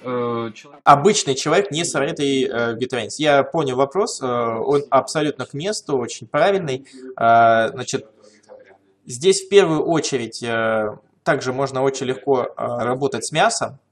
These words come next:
Speaker 2: Э, я, к сожалению, личного опыта не имею, но, э,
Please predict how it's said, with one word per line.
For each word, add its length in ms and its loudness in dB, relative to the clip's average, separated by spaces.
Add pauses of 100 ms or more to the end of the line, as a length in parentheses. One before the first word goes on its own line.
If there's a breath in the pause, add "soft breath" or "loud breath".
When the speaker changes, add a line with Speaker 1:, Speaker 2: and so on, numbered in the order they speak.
Speaker 2:
Э, 500 -6 (420 soft breath)
я, 220 2
к 60 -8
сожалению, 580 -4
личного 400 -4
опыта 380 -4
не 220 -10
имею, 300 -4
но, 380 -4
э, 300 0